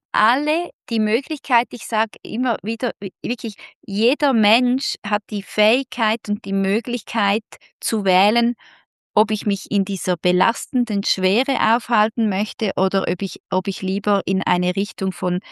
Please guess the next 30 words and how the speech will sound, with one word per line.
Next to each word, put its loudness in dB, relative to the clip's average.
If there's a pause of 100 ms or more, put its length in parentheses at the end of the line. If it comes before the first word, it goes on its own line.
(240)
mehr 2
Freude, 2
mehr 0
Leichtigkeit, 0 (160)
ähm, 0 (380)
gehen 2
möchte. 0 (760)
Wie 0
du -4
gesagt 2
hast, -6
und -4
das -8
finde -2
ich -14
ganz -2
schön, 2
weil, 2
weil, 0
weil 0 (360)
wir 2 (300)
ähnlich 4
arbeiten 2
und -4
trotzdem 0
du -6
von -2
einer 0
anderen 0
Seite 0